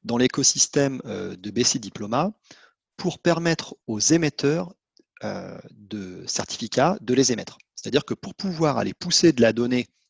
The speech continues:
via le smart contract et la smart publication, l'institution émettrice doit, euh, injecter des tokens dans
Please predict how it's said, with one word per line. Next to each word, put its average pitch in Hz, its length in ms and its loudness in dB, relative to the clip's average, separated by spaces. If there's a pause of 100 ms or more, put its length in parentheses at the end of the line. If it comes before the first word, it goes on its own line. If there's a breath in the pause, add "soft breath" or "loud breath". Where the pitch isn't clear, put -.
(360 soft breath)
via 117 600 2
le 92 760 -12
smart - 340 -6
contract - 580 -2
et 107 100 -6
la 98 120 -6
smart - 260 -2
publication, 117 680 -4 (760 loud breath)
l'institution 165 680 -2
émettrice - 760 -2
doit, 156 460 0 (640 soft breath)
euh, 104 140 -6 (140)
injecter 170 460 2
des 156 120 4
tokens 135 440 -4 (280)
dans 113 380 -4